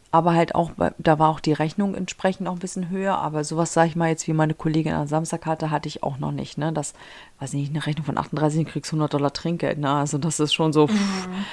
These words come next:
Speaker 1: ich meine, dafür stehen andere fast den ganzen Tag, äh, auf den Beinen, ne? Und die hat das an einem Tisch verdient
Speaker 2: Ja.
Speaker 1: und das, äh, darf man halt nicht vergessen, dass, dass das hier was ein ganz anderes Game ist und auch, ähm, unser ganzer Besuch, der da war,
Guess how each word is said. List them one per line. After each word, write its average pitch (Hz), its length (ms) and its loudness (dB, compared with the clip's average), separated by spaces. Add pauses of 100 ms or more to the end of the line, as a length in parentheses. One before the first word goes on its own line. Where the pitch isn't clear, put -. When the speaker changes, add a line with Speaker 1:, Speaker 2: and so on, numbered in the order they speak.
(160)
Speaker 1:
ich 156 140 -6
meine, 160 280 4
dafür 151 280 0
stehen 156 240 2
andere 151 400 0
fast - 260 -4
den 151 80 -4
ganzen 143 300 -2
Tag, 151 180 2
äh, - 140 -2
auf 156 240 -4
den 147 180 4
Beinen, 180 320 8
ne? 139 160 0 (400)
Und 160 180 -2
die 151 140 -2
hat 156 140 -4
das 156 120 -6
an 151 140 -2
einem 147 260 0
Tisch - 280 2
verdient 151 380 2
Speaker 2:
Ja. 208 100 -4
Speaker 1:
und 143 200 -8 (480)
das, 143 220 -6
äh, 147 220 -4
darf 143 180 -2
man 156 140 -2
halt 143 200 0
nicht 156 120 -10
vergessen, 151 500 -4
dass, - 320 -8
dass - 280 -6
das 151 180 -4
hier 156 200 0
was 147 140 -4
ein 147 80 -4
ganz 143 160 0
anderes 147 400 -2
Game 170 260 2
ist 131 160 -4
und 135 220 -6
auch, - 320 -4
ähm, 143 160 -6
unser 139 220 -2
ganzer 143 300 -4
Besuch, 151 300 -6
der 160 200 0
da 151 260 0
war, 151 220 2